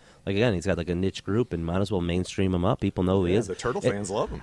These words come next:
Speaker 1: I had this toy, and I had never remember seeing him in the cartoons. I never knew much about him. My older brother was,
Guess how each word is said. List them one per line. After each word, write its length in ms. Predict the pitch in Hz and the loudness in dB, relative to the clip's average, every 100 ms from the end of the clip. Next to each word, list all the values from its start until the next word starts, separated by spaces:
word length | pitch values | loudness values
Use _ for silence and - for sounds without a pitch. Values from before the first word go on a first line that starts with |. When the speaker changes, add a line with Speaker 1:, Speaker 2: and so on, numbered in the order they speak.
| - | 4
Speaker 1:
I 140 | 151 | 6
had 280 | 143 139 170 | 8 8 8
this 180 | 113 - | 6 6
toy, 440 | - 151 120 101 | 6 8 10 8
and 100 | 95 | 8
I 80 | 143 | 6
had 100 | 110 | 4
never 360 | 107 120 135 | 4 4 4
remember 300 | 127 117 113 | 4 2 0
seeing 300 | 98 117 120 | 0 0 2
him 100 | 113 | 2
in 80 | 107 | 2
the 60 | 98 | 0
cartoons. 800 | - 92 - 117 139 139 135 - - - - - | 0 -2 2 2 4 2 -2 -10 -20 -20 -20 -6
I 380 | 98 95 92 87 78 | -2 0 0 -4 -10
never 340 | - 101 113 117 | -4 0 0 2
knew 100 | 117 | 4
much 220 | 110 - | 4 4
about 280 | 90 104 123 | 2 4 4
him. 100 | 120 | 4
My 80 | 101 | 4
older 260 | 104 107 | 2 2
brother 460 | 82 101 110 110 98 | 0 4 6 4 2
was, 520 | 90 92 87 - - | 0 -2 -4 -10 -16